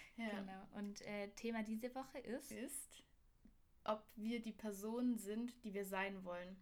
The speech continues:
Speaker 1: Das
Speaker 2: Ja.
Speaker 1: fanden wir ein spannendes Thema.
Speaker 2: Ja.
Speaker 1: Ich hab irgendwann mal letztens mit einer Freundin, ähm, mich unterhalten und dann kamen wir so auf die Frage. Und ich find die Frage einfach allein schon interessant. Und dann fällt einem irgendwie voll viel dazu ein,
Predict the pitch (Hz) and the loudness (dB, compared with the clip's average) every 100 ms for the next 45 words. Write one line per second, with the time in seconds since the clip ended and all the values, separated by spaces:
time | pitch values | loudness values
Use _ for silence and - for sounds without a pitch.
0 | - 220 202 240 226 208 214 - 220 208 | -4 -2 4 4 4 0 -2 2 2 2
1 | - - 254 262 262 285 - - 220 214 | -4 2 4 4 2 -2 -10 -6 -4 -4
2 | - 247 - 233 247 214 202 208 247 - | 0 0 2 4 6 4 2 2 2 0
3 | - 233 226 - - - - - - - | -4 -2 -2 -4 -8 -20 -20 -20 -20 -10
4 | - - 196 - 220 233 233 226 - - | -10 -6 -8 2 4 4 2 -2 -6 -18
5 | - - - - - - 220 214 214 214 | -20 -20 -20 -20 -14 -4 -2 -2 -4 -8
6 | 208 - 214 - 220 214 190 214 226 226 | -10 -6 -6 -4 -2 -2 0 0 0 -2
7 | 196 190 202 233 226 196 - - 202 214 | -6 -6 -4 0 2 0 -2 -4 -6 0
8 | 214 220 233 - - - 220 - 226 - | 2 0 -4 -8 -12 -6 -4 -2 -4 0
9 | - 233 247 233 247 - 226 233 - - | 6 6 8 2 2 -2 0 0 -2 -6
10 | 220 220 233 220 214 220 240 233 220 226 | -4 0 2 2 2 0 0 -2 0 2
11 | 220 220 247 247 240 240 202 190 - 196 | 2 4 4 4 2 0 0 -2 -2 0
12 | 220 247 | 2 0